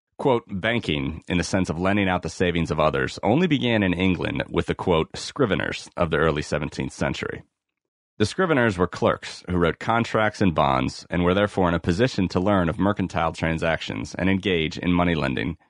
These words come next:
and borrowing. There were, however,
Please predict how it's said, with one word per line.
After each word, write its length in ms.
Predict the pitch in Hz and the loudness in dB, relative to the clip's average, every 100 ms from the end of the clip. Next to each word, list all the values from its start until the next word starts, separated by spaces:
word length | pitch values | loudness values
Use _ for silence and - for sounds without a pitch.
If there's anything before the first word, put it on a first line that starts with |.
| _ _ | _ _
and 160 | 101 | 0
borrowing. 420 | 104 113 - - - _ _ _ _ _ _ _ - | 2 2 2 -4 -14 _ _ _ _ _ _ _ -2
There 100 | 120 | 2
were, 280 | 139 185 135 | 4 4 2
however, 500 | 113 110 101 95 95 | 2 4 4 4 2